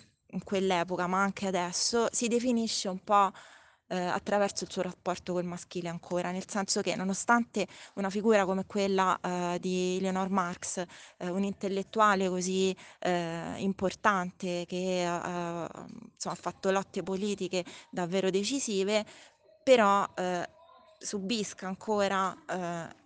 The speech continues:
la difficoltà, no, del rapporto col maschile, prima col padre e poi, eh, col suo compagno, e che quindi questa dimensione la definisca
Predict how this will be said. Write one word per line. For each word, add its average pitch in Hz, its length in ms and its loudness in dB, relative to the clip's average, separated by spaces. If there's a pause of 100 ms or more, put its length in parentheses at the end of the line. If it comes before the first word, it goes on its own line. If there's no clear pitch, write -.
(120)
la 190 120 2
difficoltà, 196 640 2
no, 190 140 2
del 180 80 -2
rapporto 190 420 -4
col 180 120 -2
maschile, 196 460 -4
prima 196 240 -2
col 190 180 -6
padre 208 440 2 (260)
e 190 120 -6
poi, 185 460 0
eh, 170 480 -6
col 196 180 -4
suo 196 180 -6
compagno, 196 680 -4
e 240 100 -6
che 247 160 -12
quindi 220 420 -2
questa 262 360 0
dimensione 247 480 0
la 196 100 0
definisca 226 800 -2